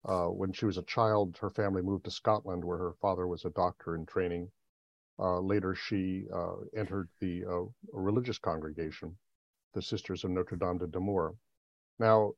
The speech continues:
she says that at the age of four, she had a kind of almost mystical sense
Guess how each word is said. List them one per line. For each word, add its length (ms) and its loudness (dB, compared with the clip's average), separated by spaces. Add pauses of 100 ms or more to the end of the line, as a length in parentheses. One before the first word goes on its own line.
(200)
she 160 0
says 220 8
that 200 8
at 80 2
the 180 4
age 200 8
of 100 6
four, 480 8
she 160 -2
had 180 6
a 120 8
kind 220 4
of 100 2
almost 360 4
mystical 600 4 (680)
sense 480 4